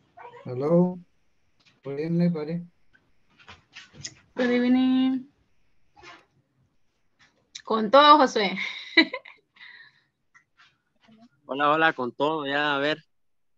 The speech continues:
Speaker 2: Ya fue. Ah, de nuevo, de ahí. Sí, metámosle para que, para que solo hablemos inglés después, bicho. ¿Va?
Speaker 3: Ahí está.
Speaker 1: Mm.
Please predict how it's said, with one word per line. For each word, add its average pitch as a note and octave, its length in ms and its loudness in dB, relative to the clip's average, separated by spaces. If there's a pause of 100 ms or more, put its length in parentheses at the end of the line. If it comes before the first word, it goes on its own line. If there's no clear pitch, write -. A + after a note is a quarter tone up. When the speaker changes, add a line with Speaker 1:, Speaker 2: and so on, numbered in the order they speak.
(320)
Speaker 2:
Ya A3+ 120 -14
fue. A#3 240 -16 (1900)
Ah, A3+ 160 -4
de B3 160 -4
nuevo, A3+ 320 -4
de A3 80 -8
ahí. A3 400 -6 (880)
Sí, B3 180 -8
metámosle A#3+ 480 -4
para A3 140 -6
que, A3 160 -2
para G#3 240 -4
que G#3 120 -6
solo G3+ 140 -2
hablemos G#3 280 -4
inglés A#3+ 260 -2
después, B3 340 -8
bicho. G3 280 -14 (180)
¿Va? G3+ 220 -6 (960)
Speaker 3:
Ahí B2 120 -10
está. B2 340 -6
Speaker 1:
Mm. F#2+ 180 -16